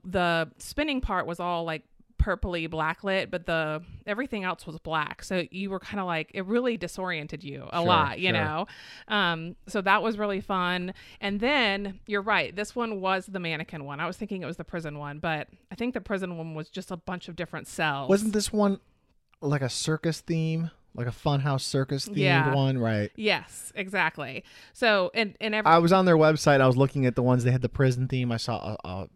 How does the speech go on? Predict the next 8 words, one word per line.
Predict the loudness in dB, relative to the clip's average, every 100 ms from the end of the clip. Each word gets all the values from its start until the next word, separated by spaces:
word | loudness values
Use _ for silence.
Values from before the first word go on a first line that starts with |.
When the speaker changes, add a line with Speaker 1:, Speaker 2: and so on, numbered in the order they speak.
| _ -10
Speaker 2:
circus | 0 0 0 -6
themed | -4 -2 0 0
one. | 0 0 0 0 0 -2
Speaker 1:
And | -4
I | -6
can't | -6 -4
remember | -4
what, | -4